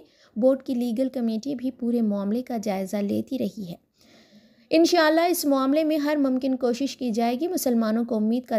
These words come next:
دامن ہاتھ سے نہیں چھوڑنا چاہیے اور اللہ تعالیٰ سے برابر دعا اور استغفار کرتے رہنا چاہیے۔ وہ مسبب الاسباب ہے۔ ہم ملک کے عوام سے بھی اپیل کرتے ہیں کہ عدالت کا حتمی فیصلہ آنے تک وہ اس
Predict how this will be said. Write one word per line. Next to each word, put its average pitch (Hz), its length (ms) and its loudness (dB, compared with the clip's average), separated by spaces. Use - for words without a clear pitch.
دامن 208 320 0
ہاتھ 214 220 -2
سے - 140 -4
نہیں 214 260 0
چھوڑنا 233 380 2
چاہیے 233 360 -2
اور 269 180 2
اللہ 240 340 -2
تعالیٰ 214 320 -4
سے 226 80 -4
برابر 196 440 -2
دعا 208 300 0
اور 277 340 2
استغفار 214 600 -8
کرتے 208 400 -6
رہنا 190 280 -4
چاہیے۔ 180 320 -6
وہ 233 180 2
مسبب 226 380 0
الاسباب 208 720 -4
ہے۔ 285 120 0
ہم 262 240 4
ملک 320 280 2
کے 277 160 -2
عوام 226 360 -2
سے 277 180 -4
بھی 240 160 -4
اپیل 233 320 -4
کرتے 247 300 -6
ہیں 294 220 -2
کہ 330 220 -2
عدالت 214 460 -2
کا 233 80 -6
حتمی 220 220 -2
فیصلہ 214 360 -2
آنے 208 280 0
تک 330 260 -4
وہ 285 120 6
اس 294 180 2